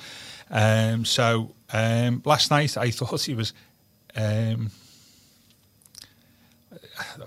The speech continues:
thought, I'm trying to think of a word, he was, he was strong, he was committed, he was quick, he was clinical when he got the opportunity, though there was a bit of a Niasse type sort of <laughs> letting the ball be-, behind him.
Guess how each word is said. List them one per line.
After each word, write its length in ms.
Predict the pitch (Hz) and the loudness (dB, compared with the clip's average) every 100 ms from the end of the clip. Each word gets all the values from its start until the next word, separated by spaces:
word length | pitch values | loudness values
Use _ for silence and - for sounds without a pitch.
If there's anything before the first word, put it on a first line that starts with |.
| - | -16
thought, 320 | - 165 151 | -8 -6 -6
I'm 200 | 143 143 | -6 -4
trying 200 | 131 135 | -2 -2
to 60 | 113 | -2
think 140 | 117 | -6
of 60 | 104 | -4
a 40 | |
word, 180 | 120 135 | -4 -2
he 80 | 147 | -4
was, 260 | 123 - - _ _ _ _ | -6 -8 -12 _ _ _ _
he 140 | 123 | -2
was 140 | 117 | 0
strong, 580 | - - 139 135 131 131 - - _ _ _ | 0 2 4 4 4 0 -2 -12 _ _ _
he 80 | - | -8
was 140 | 104 | -6
committed, 600 | - 113 107 - 104 - - _ _ - | -2 0 0 0 -4 -4 -14 _ _ -12
he 120 | 92 | -8
was 160 | 95 | -6
quick, 340 | - - 110 95 - - _ _ _ _ _ - | -6 -4 -4 -4 -8 -20 _ _ _ _ _ -18
he 100 | - | -6
was 120 | 110 - | -2 -2
clinical 440 | - 135 120 120 | 2 2 2 0
when 140 | 110 107 | 0 0
he 60 | |
got 200 | 98 104 | -2 -2
the 60 | 117 | -2
opportunity, 580 | 95 - 104 98 95 104 | -4 -4 -4 -2 -2 -4
though 220 | 101 98 | -4 -6
there 140 | 98 | -6
was 180 | 101 101 | -6 -6
a 40 | 98 | -6
bit 120 | 95 | -6
of 100 | 92 | -4
a 80 | 95 | -4
Niasse 400 | 95 95 - - | -4 -6 -8 -10
type 240 | 101 95 | -10 -8
sort 320 | - 101 98 | -10 -10 -14
of 100 | 101 | -14
<laughs> 0 | |
letting 220 | 113 - | -10 -10
the 40 | 127 | -8
ball 220 | 107 98 | -6 -6
be-, 120 | 92 98 - _ _ | -6 -10 -10 _ _
behind 340 | - 101 98 95 | -8 -4 -2 -2
him. 140 | 98 | -4